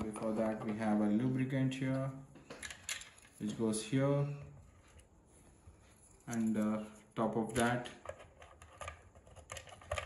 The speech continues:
this goes here. We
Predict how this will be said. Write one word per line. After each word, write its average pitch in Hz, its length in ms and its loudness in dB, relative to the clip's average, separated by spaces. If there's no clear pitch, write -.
this - 240 -6
goes - 380 -12
here. - 500 -4
We 101 160 -4